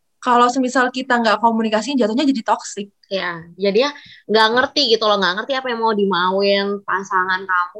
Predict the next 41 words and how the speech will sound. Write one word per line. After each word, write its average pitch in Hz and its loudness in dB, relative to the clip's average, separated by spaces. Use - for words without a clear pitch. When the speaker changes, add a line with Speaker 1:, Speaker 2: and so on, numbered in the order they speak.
Speaker 2:
atau 190 -8
nggak, 226 -6
nggak 185 -2
ngerti 208 -6
nih, 247 -2
misalnya 208 0
kamu 208 0
cowok 185 2
ya, 190 2
kamu 180 -6
dengerin 180 -6
ini, 175 -8
lagi 180 -6
dengerin 170 -6
ini, 196 -6
terus 220 -2
habis 190 0
itu 196 2
kamu 240 -2
nggak 226 2
ngerti 240 0
apa 220 0
yang 214 0
mau 214 4
dimauin 196 2
sama 196 -2
cewekmu, 185 0
dan 196 4
cewekmu 202 0
juga 220 -2
nggak 185 0
ngerti 254 -6
kamu 214 2
maunya 208 -2
gimana 202 -2
gitu. - -6
Sebenarnya 220 -6
gitu 190 -8
sih, 170 -10
simpelnya 170 0
ya. 151 0